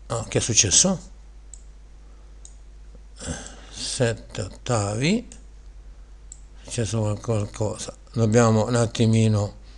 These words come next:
rifacciamo un attimo la procedura, perché mi sono leggermente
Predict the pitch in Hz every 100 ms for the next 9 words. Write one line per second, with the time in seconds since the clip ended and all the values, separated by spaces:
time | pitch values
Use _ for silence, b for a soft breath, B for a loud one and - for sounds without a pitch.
0 | b b b b b b b - 113 113
1 | 107 127 110 113 110 107 101 101 101 123
2 | 156 196 233 240 233 220 - - - -
3 | 117 - 117 - - 110 110 - - -
4 | 110 107 104 - - b b b b -
5 | 113 107 110 107 110 104 101